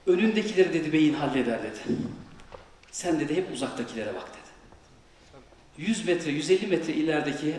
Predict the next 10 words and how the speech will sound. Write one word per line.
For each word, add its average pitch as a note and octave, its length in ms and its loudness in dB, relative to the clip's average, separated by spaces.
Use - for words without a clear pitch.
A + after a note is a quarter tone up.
annenin E3 340 4
elinden C#3+ 380 0
çocuk - 380 -8
kurtulursa A3 880 -2
ne C#3+ 140 0
yapacağını G#3+ 880 2
oradan E3 340 0
planlaman A2+ 500 -2
lazım A2+ 380 -2
dedi. A3 120 -4